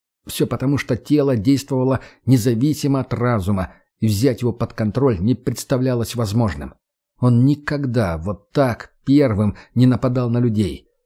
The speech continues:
но и подобную жажду испытывал, наверное, второй раз в жизни. Их он увидел, когда влетел в угловую квартиру. Подросток, немногим даже младше Макса,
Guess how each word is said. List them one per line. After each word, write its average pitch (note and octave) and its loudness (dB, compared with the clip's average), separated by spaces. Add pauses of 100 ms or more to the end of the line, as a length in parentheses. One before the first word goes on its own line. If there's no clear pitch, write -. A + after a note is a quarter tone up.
но B2+ 4
и C3 2
подобную B2 0
жажду A2+ -2
испытывал, A#2 -2
наверное, A2+ 0
второй A#2+ -2
раз A#2 -4
в F#2 -6
жизни. F2 -4 (720)
Их C#3 2
он D3+ 0
увидел, D3 0
когда A#2+ 0
влетел A#2 0
в A#2 0
угловую A2+ 0
квартиру. G#2+ -4 (440)
Подросток, C3 -2 (120)
немногим B2 2
даже A2 -2
младше A#2+ 0
Макса, A#2 0